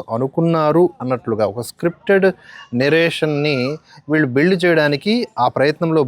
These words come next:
భాగంగా ఇక్కడ ఈ బీబీసీ గాడు, ఇక్కడ రెహమాన్, వీళ్ళిద్దరూ కలిసి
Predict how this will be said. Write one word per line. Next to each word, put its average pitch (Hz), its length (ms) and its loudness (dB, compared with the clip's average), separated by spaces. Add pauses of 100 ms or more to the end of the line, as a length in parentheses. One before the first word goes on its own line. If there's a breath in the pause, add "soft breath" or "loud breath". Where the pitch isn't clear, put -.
(100)
భాగంగా 123 440 0 (520)
ఇక్కడ 131 220 -2
ఈ 110 220 2
బీబీసీ 120 520 0
గాడు, 147 280 2 (760)
ఇక్కడ 175 180 0 (120)
రెహమాన్, 104 380 -2 (240)
వీళ్ళిద్దరూ 131 420 2 (160)
కలిసి 123 420 0